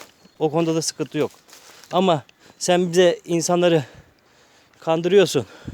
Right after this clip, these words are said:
Yok işte insanların şeyiyle bilmem neyle oynamayın dersen ben de sana o zaman derim ki,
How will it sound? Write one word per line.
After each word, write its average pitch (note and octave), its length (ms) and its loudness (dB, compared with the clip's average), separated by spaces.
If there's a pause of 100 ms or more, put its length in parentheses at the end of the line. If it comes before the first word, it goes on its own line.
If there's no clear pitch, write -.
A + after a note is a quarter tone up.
(1040)
Yok F3 200 -2
işte E3 320 -2 (1200)
insanların E3+ 760 -2
şeyiyle E3+ 500 0
bilmem E3+ 320 -4
neyle F3 220 0
oynamayın E3 520 0 (280)
dersen F#3+ 380 0 (580)
ben F3 140 2
de F#3 80 2
sana F3+ 220 -2
o F3 40 0
zaman F#3 260 0
derim G3 220 0
ki, B2+ 200 -12